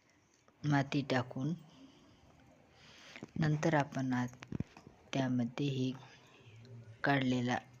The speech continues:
गुलाबाचा हा भाग पूर्ण असा चांगला ठेवून घेणार आहोत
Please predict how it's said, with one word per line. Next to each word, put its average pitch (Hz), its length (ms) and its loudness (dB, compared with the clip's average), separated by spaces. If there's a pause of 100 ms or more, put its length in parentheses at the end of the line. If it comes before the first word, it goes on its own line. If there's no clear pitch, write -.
(840)
गुलाबाचा 127 600 -4
हा 123 320 -4
भाग 120 200 2 (840)
पूर्ण 135 320 2
असा 131 260 0
चांगला 123 380 0
ठेवून 160 380 0
घेणार 131 360 0
आहोत 131 320 -4